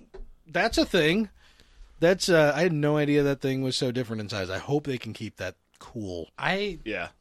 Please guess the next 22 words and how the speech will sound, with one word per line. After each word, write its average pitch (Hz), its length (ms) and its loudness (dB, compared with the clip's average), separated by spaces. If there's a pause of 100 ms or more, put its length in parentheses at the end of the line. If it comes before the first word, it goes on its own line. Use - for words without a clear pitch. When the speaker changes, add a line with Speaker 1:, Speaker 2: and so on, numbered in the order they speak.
(180)
Speaker 2:
Yeah. 120 380 -4 (400)
I 156 80 2
mean, 170 300 0 (540)
I 165 80 -4
guess 285 200 0
there's 143 140 0
problems 127 420 -2
with, 113 260 -6 (200)
I 175 60 2
think 196 140 0
there'll 135 160 -4
be 139 80 2
problems 123 320 -2
with 107 140 -6 (200)
the 123 80 -2
Xbox 117 460 -2
One 117 240 -4
and 101 380 -8
the 98 160 -8 (160)
P 104 140 -12
S 95 140 -10
four. 92 400 -12